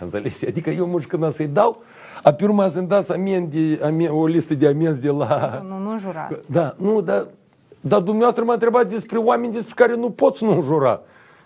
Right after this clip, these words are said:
Speaker 1: De asta și vă spun că dumneavoastră tare profesional mă duceți.
Speaker 2: Iată, da, dar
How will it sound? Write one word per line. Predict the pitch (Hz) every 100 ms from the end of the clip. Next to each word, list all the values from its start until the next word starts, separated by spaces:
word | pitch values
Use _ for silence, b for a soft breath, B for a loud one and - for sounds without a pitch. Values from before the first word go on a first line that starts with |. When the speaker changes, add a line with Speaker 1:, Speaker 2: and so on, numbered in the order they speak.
| b -
Speaker 1:
De | 135
asta | 180 196
și | 196
vă | 214
spun | 214 196
că |
dumneavoastră | 147 180 175 - 180
tare | 165
profesional | - 160 - 170 165 117
mă | 104
duceți. | 104 104 - -
Speaker 2:
Iată, | 294 294
da, | 247 269
dar | 247